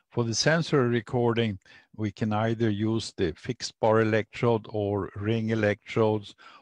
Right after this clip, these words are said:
or sometimes the, uh, uh, sensory needle, uh, recordings. The, uh, start of the signal is either when it starts to,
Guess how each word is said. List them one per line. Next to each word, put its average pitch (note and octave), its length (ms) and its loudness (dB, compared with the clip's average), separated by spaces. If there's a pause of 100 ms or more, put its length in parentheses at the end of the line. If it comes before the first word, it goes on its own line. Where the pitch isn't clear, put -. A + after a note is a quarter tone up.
or A2 160 -2
sometimes G#2 1200 -2
the, F#2+ 400 -6 (200)
uh, F#2+ 180 -2 (640)
uh, F#2+ 100 -6
sensory G2 1120 -4
needle, G#2 460 -2 (320)
uh, F#2 160 -2
recordings. - 800 -6 (2250)
The, A#2 380 0 (920)
uh, A2 240 0
start C#3 480 0
of B2+ 120 0
the A2+ 100 -2
signal A#2+ 480 0
is - 260 -4
either B2 600 0
when A2+ 380 -2
it G2+ 120 -4 (200)
starts - 680 0
to, G#2 240 0